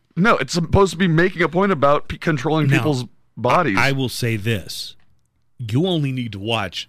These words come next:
Speaker 2: the first season of Handmaid's Tale, in my opinion.
Speaker 1: Oh, really?
Speaker 2: Because that's where the book ends. The, you know, the book that had been challenged in high school libraries.
Speaker 1: By Margaret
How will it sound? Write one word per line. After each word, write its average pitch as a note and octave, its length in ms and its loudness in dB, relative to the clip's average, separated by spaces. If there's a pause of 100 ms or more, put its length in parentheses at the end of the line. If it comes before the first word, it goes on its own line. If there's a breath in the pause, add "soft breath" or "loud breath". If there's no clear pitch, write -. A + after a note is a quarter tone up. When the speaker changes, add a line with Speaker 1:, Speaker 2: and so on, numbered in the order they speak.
Speaker 2:
the G2+ 120 -10
first A#2+ 360 -4
season F#2 360 -6
of F2+ 180 -16
Handmaid's F2 520 -10
Tale, - 240 -12
in D#2+ 100 -6
my F#2 140 -6
opinion. - 500 -14 (200)
Speaker 1:
Oh, D3+ 200 4
really? A2 360 0 (540 soft breath)
Speaker 2:
Because A#2 380 -4
that's A#2+ 260 -4
where F3+ 120 -4
the A#2 100 -8
book G#2+ 380 -8
ends. D#2+ 260 -20
The, G2+ 300 -14
you B2 120 -4
know, A2+ 100 -6
the G2+ 100 -10
book A2+ 320 -2
that A#2 120 0
had G2 140 -4
been F#2+ 480 -10
challenged A#2 640 -4
in F#2+ 80 -12
high G#2 220 -8
school G2 280 -8
libraries. A#2 500 -6
Speaker 1:
By A2+ 120 2
Margaret A2+ 600 2